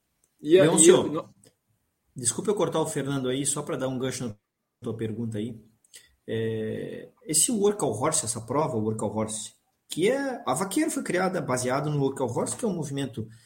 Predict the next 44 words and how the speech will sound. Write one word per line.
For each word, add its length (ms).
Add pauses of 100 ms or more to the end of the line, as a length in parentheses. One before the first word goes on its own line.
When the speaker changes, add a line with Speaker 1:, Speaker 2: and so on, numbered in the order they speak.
(280)
Speaker 2:
de, 520
de, 300
é, 300
são, 480 (540)
é, 100
momentos 880 (140)
funcionais 680
da 120
prova 220
de 120
rédea, 440 (280)
é, 480
a 100
técnica 720 (100)
do 120
cavalo 240
de 80
rédea, 420 (400)
com 60
a 20
diferença 400
que 80
é 40
um 60
cavalo 300
um 60
pouco 180
mais 140
debruçado, 580
porque 240
é 60
um 80
cavalo 440
com 140
movimento 420
com 140
gado, 260 (300)
entendeu? 400
E 80
essa 220
avaliação 500
tem 160
dois 180
momentos, 560